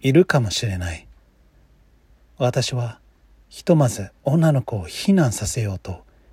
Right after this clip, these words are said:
抱きかかえて山を駆け下りた。しばらく走ると登山道に出た。一旦女の子を下ろして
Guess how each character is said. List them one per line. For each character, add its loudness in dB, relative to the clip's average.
抱 0
き -14
か 2
か 4
え 0
て -10
山 6
を -4
駆 -2
け 2
下 4
り -2
た。 -14
し -4
ば 8
ら 4
く -4
走 -2
る -2
と -12
登 4
山 6
道 2
に -8
出 -4
た。 -10
一 -2
旦 2
女 4
の 2
子 -4
を -4
下 -6
ろ -2
し -2
て -8